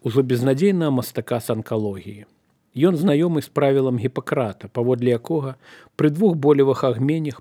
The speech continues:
пакутаеш толькі ад больш моцнага, які дашчэнту сцірае слабейшы. Таму закасвае рукаво, выцягвае з кішэні зграбную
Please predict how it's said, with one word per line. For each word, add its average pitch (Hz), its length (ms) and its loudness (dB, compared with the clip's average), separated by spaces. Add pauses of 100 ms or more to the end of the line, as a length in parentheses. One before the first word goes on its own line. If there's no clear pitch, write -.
пакутаеш 160 560 -2
толькі 151 380 -4
ад 131 100 -6
больш 139 240 0
моцнага, 107 640 -4 (320)
які 123 240 -4
дашчэнту 127 560 -4
сцірае 117 480 -4
слабейшы. 110 800 -6 (720)
Таму 214 400 2
закасвае 135 560 2
рукаво, 135 480 2
выцягвае 147 560 2
з - 80 -10
кішэні 151 400 0
зграбную 135 480 0